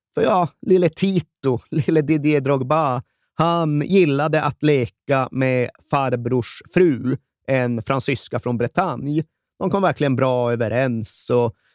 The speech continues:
han tyckte det var jätteroligt när hon var där och de lekte och de lekte ännu lite mer och när de var tvungna att sluta leka så tyckte Didier, Didier det var hur trist som helst. Va? Ingen mer lek, inga fler presenter.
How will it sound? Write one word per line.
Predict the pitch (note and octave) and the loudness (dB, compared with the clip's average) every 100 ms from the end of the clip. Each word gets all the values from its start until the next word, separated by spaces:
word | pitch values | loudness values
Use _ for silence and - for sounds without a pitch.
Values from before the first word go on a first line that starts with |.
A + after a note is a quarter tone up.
| _ | _
han | C#3+ | -2
tyckte | C#3 C3 | -2 0
det | C3+ | 0
var | C3+ | 2
jätteroligt | C3+ - _ - A#2 C3 C3+ B2+ A#2+ A#2+ - - | 0 -4 _ -2 0 2 2 0 0 -2 -4 -10
när | B2+ B2+ A#2+ A2+ A2+ | -2 0 0 -2 -4
hon | - C3+ A#2 | -2 -2 0
var | A#2+ | -2
där | G#2+ B2+ C3 G#2+ G#2 A2 | -2 -2 -2 -4 -4 -2
och | A#2 A2+ A#2 | -2 -2 -2
de | C3 B2+ B2+ | -2 0 0
lekte | C3+ A2+ - - | 0 -2 -6 -4
och | B2 | -2
de | B2 | -2
lekte | B2 A2+ C#3 | -2 -2 -2
ännu | B2+ A2 A2+ | -2 -2 -2
lite | A#2+ - A#2 | -4 -4 -4
mer | A2+ A2+ A#2 | -2 -2 -2
och | A#2+ _ _ _ | -4 _ _ _
när | D3+ D3+ C#3 | 0 0 0
de | C3+ | -2
var | C3 | -2
tvungna | D3+ C#3 C3 | 0 0 -2
att | |
sluta | - D3 B2 _ F3 | 0 0 0 _ 2
leka | D#3+ B2+ - - B2 A#2 | 2 0 -6 -4 -4 -2
så | A#2+ | -4
tyckte | A#2 - B2 | -6 -4 -2
Didier, | B2 A#2 A#2 G#2+ A2 G#2 | -2 0 -2 -2 -4 -8
Didier | A#2+ C3 B2 A#2 A2 | -2 -2 0 -2 -2
det | A2 | -2
var | A2 | 0
hur | D3 C3 | 2 0
trist | - A2+ - - | -2 -8 -8 -8
som | A#2 | -2
helst. | D3+ D#3 - - - - | -2 -2 -8 -10 -12 -6
Va? | D#3 F3 _ _ _ - | -2 -2 _ _ _ 0
Ingen | D#3+ D3+ | 2 2
mer | C#3+ C3 | 2 2
lek, | C#3+ E3+ A2+ _ - - | 2 0 -4 _ -18 -8
inga | C#3 C3+ | -4 -2
fler | C#3 C3 | -2 -2
presenter. | - - D#3 D#3+ - _ A#2+ A#2+ | -2 0 0 0 -8 _ -6 -6